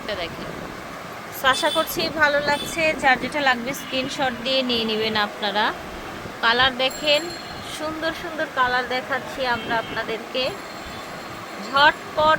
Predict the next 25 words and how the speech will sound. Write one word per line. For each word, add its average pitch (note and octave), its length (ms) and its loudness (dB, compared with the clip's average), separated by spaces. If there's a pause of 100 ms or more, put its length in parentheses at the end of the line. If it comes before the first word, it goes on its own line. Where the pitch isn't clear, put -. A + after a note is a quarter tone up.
(120)
করে C#4+ 240 2
অর্ডার A3 280 2
করে G3 160 -4 (100)
ফেলবেন। D#3+ 360 -6 (1200)
এটা C4+ 120 0 (100)
দেখেন, G#3 260 -4 (1500)
দেখতে A#3 260 -4
পাচ্ছেন C#4 340 2 (160)
এটার C4 200 -2 (140)
কাজ C#4+ 180 8 (160)
দেখেন G#3+ 260 -2 (100)
কি D4 100 -6 (200)
সুন্দর, D#4 400 0 (140)
ফ্যাব্রিক A#3+ 440 2 (140)
দেখেন G3 240 0 (120)
পুরোটা D4 380 4
অ্যাপ্লিকের C#4 540 0 (100)
কাজ A3 160 4 (160)
করা, G3+ 180 0 (160)
সামনে B3 340 2
বোতাম A#3+ 280 0 (120)
আছে। F#3+ 200 -6 (240)
কালার B3+ 340 8 (100)
দেখেন B3 240 0 (100)
ভিউয়ার্স F3+ 340 0